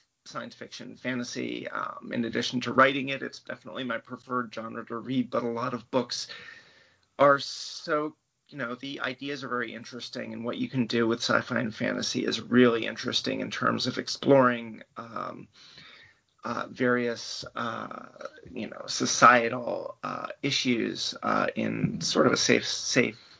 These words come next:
uh, space or exploratory space, uh, or just, you know, escapism. This is, it's all, it's all valid, but a lot of people will start with situations that are so complicated that I feel like I have to read an encyclopedia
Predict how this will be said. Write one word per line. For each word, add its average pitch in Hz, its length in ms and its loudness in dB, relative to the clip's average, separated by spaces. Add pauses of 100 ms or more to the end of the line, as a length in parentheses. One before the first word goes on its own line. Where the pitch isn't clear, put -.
(160)
uh, - 80 -6 (100)
space - 600 -6
or - 100 0
exploratory - 580 0
space, - 600 -6 (220)
uh, - 280 0
or 151 280 8
just, 131 280 -12 (140)
you 131 100 -8
know, 92 200 -12
escapism. 113 720 -6
This - 180 -18
is, - 140 -12 (160)
it's 127 240 -4
all, 120 460 6 (280)
it's - 100 -4
all 151 180 6
valid, 123 480 -2 (420)
but 117 260 -4 (1300)
a 135 80 -6
lot 127 200 -2
of 123 80 -10
people 123 320 -10
will - 80 -14
start - 500 -4
with 110 280 -10 (580)
situations 123 580 -6
that 113 100 -4
are 110 40 -2
so 117 180 -2
complicated 117 720 -4
that 107 160 0
I 113 140 -2
feel 123 200 0
like 117 180 0
I 117 40 -2
have 113 160 -4
to 120 100 -8
read 113 160 -2
an 113 60 -2
encyclopedia 110 1000 2